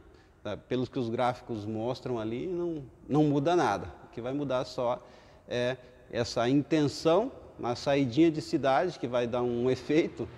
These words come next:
interessante, né, pro cara sair mais rápido, atravessar a rua, mas depois em rodovia não vai mudar nada na potência no carro. Isso é que os gráficos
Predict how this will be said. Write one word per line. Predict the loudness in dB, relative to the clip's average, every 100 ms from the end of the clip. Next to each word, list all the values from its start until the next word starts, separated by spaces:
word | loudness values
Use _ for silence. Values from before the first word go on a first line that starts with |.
| -18 -18 -18 -16 -6
interessante, | 2 4 4 4 4 4 2
né, | 2 0
pro | -4
cara | -2 -2 -2
sair | 0 2
mais | 2 0
rápido, | 2 2 2 -2
atravessar | -2 -4 -2 0
a | 0
rua, | 0 0 -2 -10 -20 -20 -20 -20 -8
mas | -4
depois | -4 -2 -2
em | 0
rodovia | 0 0 0 0 -2 -4 -10 -20 -20 -18 -6
não | -4 -2
vai | 0
mudar | 0 0 2
nada | 2 2 0
na | -2
potência | -6 -6 -6 -6 -8
no |
carro. | -4 -4 -4 -10 -20 -16 -10
Isso | -6 -6
é |
que | -2
os | -2 0
gráficos | 2 2 0 -6 -8 -10 -16